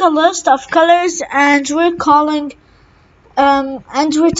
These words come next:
typing in the color with the U, so it's gonna be other than the color, which is O. Now for I, now we stored the colors over here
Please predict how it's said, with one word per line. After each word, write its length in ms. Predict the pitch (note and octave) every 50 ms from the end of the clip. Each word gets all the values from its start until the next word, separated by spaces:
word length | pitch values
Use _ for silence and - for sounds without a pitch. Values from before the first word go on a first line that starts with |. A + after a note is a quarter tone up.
| F#4
typing 380 | F4 G4 F#4+ - G#4 G4 F4+ E4
in 220 | E4+ E4 D#4+ D#4+ C#4+
the 100 | D4+ D4+
color 540 | D4+ - E4 E4 E4+ F4 F4+ F4+ F4 - -
with 320 | C4 C#4+ D#4 D4+ B3+ B3+
the 100 | C#4+ C#4
U, 400 | C4+ C4 B3+ D4 D#4 E4 F4 F4+
so 460 | F4 F#4 - - D4+ C#4 C4+ C4 A#3
it's 200 | A#3 C4+ - -
gonna 280 | - D4+ D4 D4+ D4 B3+
be 340 | C4+ D4 C#4+ C#4+ D4 D4 - - _ - _ _ _ _ _ -
other 380 | - C4+ D4+ D4+ D4+ D4+ D4+ D4+
than 280 | D4+ C#4 C4 C4+ C4+
the 100 | B3 C#4
color, 460 | C4+ _ - - C4+ A#3+ A#3 G#3+ F#3+ G#3 - - - - - _ - -
which 260 | - A#3+ C4 - -
is 240 | B3+ A#3 A3 - -
O. 300 | - B3 A#3+ A3 G#3 A3+ _ _ _ _ - _ - _ - - - _ _ _ _
Now 220 | - C4+ C4 C4 C4
for 300 | C4 - - C#4 C4+ A#3+
I, 360 | - G#3+ C#4 D4+ E4 E4+ D4+ - -
now 360 | B3 C4+ C#4+ C#4+ D4+ E4 F4+ F4+
we 80 | F4
stored 680 | E4+ - - - E4+ F4 F4+ G4 G4+ F4+ F4 D#4 - -
the 340 | C#4+ D4 C#4+ C#4+ C#4 C#4 _
colors 540 | - - D#4+ D#4 D#4+ E4 E4 E4+ D4 - -
over 320 | A#3+ C#4+ D4 B3+ C4 D4+
here 480 | D#4 D4 D4 C#4+ C#4+ D4+ E4 F#4+ A4+